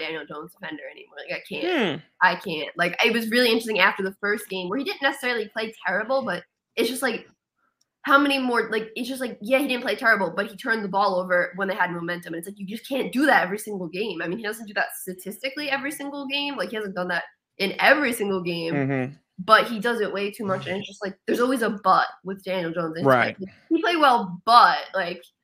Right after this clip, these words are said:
Speaker 1: and it's just, I, I think, I think if he doesn't play well this season, they're gonna move on. I don't know if they're gonna draft a quarterback. I was honestly kind of
Speaker 2: Mm-hmm.
Speaker 1: upset when they,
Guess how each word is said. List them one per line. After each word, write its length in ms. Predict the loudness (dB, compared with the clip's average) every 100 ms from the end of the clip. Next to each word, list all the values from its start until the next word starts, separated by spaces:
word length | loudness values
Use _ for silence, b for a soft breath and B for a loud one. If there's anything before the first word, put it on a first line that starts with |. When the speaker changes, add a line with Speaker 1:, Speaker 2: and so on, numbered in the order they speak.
| _ _ _ -2
Speaker 1:
and 120 | 0
it's 220 | 0 -2
just, 340 | 0 2 2 -2 4
I, 120 | 6 6
I 80 | 4
think, 240 | 2 -6 -4
I 120 | -2
think 140 | -2 -4
if 60 |
he 60 | -4
doesn't 180 | -4 -4
play 120 | -2
well 180 | 0 -2
this 140 | -4
season, 420 | -8 -6 -6 -8 _ -2
they're 120 | 0
gonna 180 | 2 0
move 180 | -2
on. 320 | 2 4 4 2
I 80 | 0
don't 100 | -2
know 60 |
if 60 | -2
they're 80 | -4
gonna 180 | -4 0
draft 280 | 0 0
a 40 | -4
quarterback. 460 | -6 -2 0 0 2
I 60 | 2
was 100 | 4
honestly 300 | 2 2 -4
kind 220 | -2 -2
of 60 | -2
Speaker 2:
Mm-hmm. 80 | -4
Speaker 1:
upset 260 | -2 -2
when 100 | -2
they, 220 | -6 -8